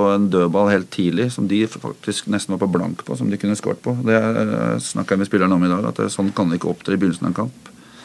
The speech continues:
Jeg kan kanskje forstå det til en viss grad på slutten av kampen, der man er sliten og konsentrasjonen ikke er der, men man, at man ikke markerer og tar ut folk tidlig i kamp hvor du er skjerpa og du er på, det, og du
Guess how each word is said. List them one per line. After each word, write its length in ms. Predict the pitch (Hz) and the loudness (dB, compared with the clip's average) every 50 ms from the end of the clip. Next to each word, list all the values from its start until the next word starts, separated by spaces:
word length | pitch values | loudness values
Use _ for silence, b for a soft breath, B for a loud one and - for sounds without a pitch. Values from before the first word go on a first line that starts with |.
| B B | B B
Jeg 100 | - 107 | -4 -2
kan 120 | 107 98 | -2 0
kanskje 200 | - 107 90 92 90 | 0 0 0 0 -2
forstå 300 | 110 104 - - 104 95 87 90 95 107 | -2 -4 -2 -2 2 2 4 4 4 2
det 60 | 101 | 2
til 80 | 104 107 | 2 0
en 60 | 98 90 | 2 0
viss 160 | 92 90 - - | 0 -2 -4 -2
grad 200 | 95 98 92 92 | -2 -2 -2 -2
på 80 | 98 | -4
slutten 280 | 92 92 85 - - 95 | -4 -4 -4 -2 -4 -4
av 40 | 87 | -2
kampen, 280 | 98 104 107 - 98 | -2 -2 -2 -2 -4
der 120 | 98 - - | -4 -2 -2
man 120 | 104 98 95 | -2 -2 -2
er 60 | 90 | -2
sliten 320 | - 104 95 87 - 92 95 | -2 -2 -2 -2 -2 -4 -4
og 40 | 90 | -4
konsentrasjonen 680 | 95 87 - - 98 101 92 92 87 87 92 90 90 | -4 -8 -4 2 2 2 2 4 2 2 2 2 2
ikke 120 | 87 90 92 | 2 2 2
er 80 | 95 | 2
der, 80 | 98 101 98 | 2 2 0
men 80 | 95 98 | 0 0
man, 140 | 98 95 90 - B B B B B B B B B B B B B B B B - | 0 -2 -2 -6 B B B B B B B B B B B B B B B B -10
at 80 | 107 107 | -6 -2
man 80 | 117 117 | -2 -2
ikke 160 | 107 - 107 | -2 -2 -2
markerer 480 | 110 113 104 - 107 95 92 101 113 120 | -2 -2 0 0 0 0 2 0 0 -2
og 40 | 120 | 0
tar 160 | 123 98 90 92 | -2 -2 -2 -2
ut 80 | 90 - | -4 -4
folk 320 | 120 120 123 - - - - | -4 -4 -4 -6 -14 -20 -8
tidlig 320 | - 123 101 92 95 104 | -4 -4 -2 -2 -2 -4
i 40 | - | -2
kamp 200 | 107 110 123 123 | -4 -4 -4 -4
hvor 120 | - 110 104 | -2 0 0
du 40 | |
er 160 | 95 98 107 107 | 2 2 0 0
skjerpa 440 | - 104 85 87 - - 104 110 107 | 0 -2 -2 -4 -4 -2 0 0 0
og 80 | 98 101 | 0 0
du 80 | 98 | 0
er 80 | 92 101 95 | -2 -2 -2
på, 140 | - 117 131 143 131 | -2 -2 -2 -2 -2
det, 140 | 107 107 104 104 101 101 101 104 104 104 - 101 - 53 - 50 50 50 - 50 | -4 -4 -4 -4 -4 -4 -4 -4 -4 -4 -4 -4 -6 -6 -6 -8 -8 -10 -8 -6
og 120 | - 95 98 | -4 -2 0
du 80 | 98 | 0